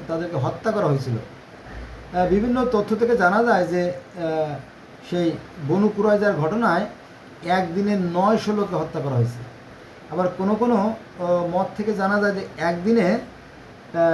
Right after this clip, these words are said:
আটশো লোককে বা সাতশো লোককে হত্যা করা হয়েছে, এমন ঘটনা ঘটছে।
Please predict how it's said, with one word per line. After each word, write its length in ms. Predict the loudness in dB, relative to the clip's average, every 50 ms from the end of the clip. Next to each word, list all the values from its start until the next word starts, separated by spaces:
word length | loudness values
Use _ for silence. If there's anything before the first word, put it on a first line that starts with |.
| 4 4 4 2 2 2 0 -4 -8 -10 -2
আটশো 400 | 0 0 2 0 0 0 0 2
লোককে 320 | 2 2 0 0 -2 -4
বা 200 | -2 0 0 0
সাতশো 460 | 0 -2 0 0 0 0 0 0 0
লোককে 200 | 0 0 0 -2
হত্যা 260 | -2 -4 -4 -6 -6 -4
করা 100 | -2 -2
হয়েছে, 300 | -2 -4 -4 -8 -14 -16 -16 -16 -20 -20 -20 -20 -14 -8 -6
এমন 180 | -4 -4 -2 0
ঘটনা 300 | 0 0 0 0 -2 0
ঘটছে। 300 | 0 -2 -2 -4 -6